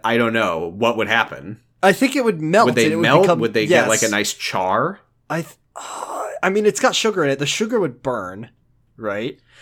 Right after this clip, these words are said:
Speaker 1: Well,
Speaker 2: But
Speaker 1: I'm
Speaker 2: the
Speaker 1: thinking about, like, a, when you roast a marshmallow and it get, it, it gets, like, tough and, and cooked on the outside but soft on the inside.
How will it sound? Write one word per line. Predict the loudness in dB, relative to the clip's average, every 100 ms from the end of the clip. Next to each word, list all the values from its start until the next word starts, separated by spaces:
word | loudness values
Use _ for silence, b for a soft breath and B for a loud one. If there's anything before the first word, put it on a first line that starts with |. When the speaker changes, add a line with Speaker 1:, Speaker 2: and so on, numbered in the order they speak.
| B 2
Speaker 1:
Well, | 4
Speaker 2:
But |
Speaker 1:
I'm | 4
Speaker 2:
the | 0
Speaker 1:
thinking | 0 0
about, | 2 0 2
like, | 0 0
a, | 2 2
when | 0 0
you | 0 2
roast | 0 0 0
a |
marshmallow | 0 2 0 -2 -4 -2 -2
and | -6
it | -4
get, | -2 -2
it, | -4 -4
it | -6 -6 -10 -4
gets, | -2 0 0
like, | 0 -2 -16 -18 -18 -6
tough | 0 0 0
and, | -4 -2 -4 -4
and | -6 -6 -8
cooked | -4 -4 0
on | -2
the | 0
outside | -2 -2 -2 -2 -2
but | -4
soft | -2 0 -2 -4
on | -6
the | -6
inside. | -6 -8 -10 -12 -16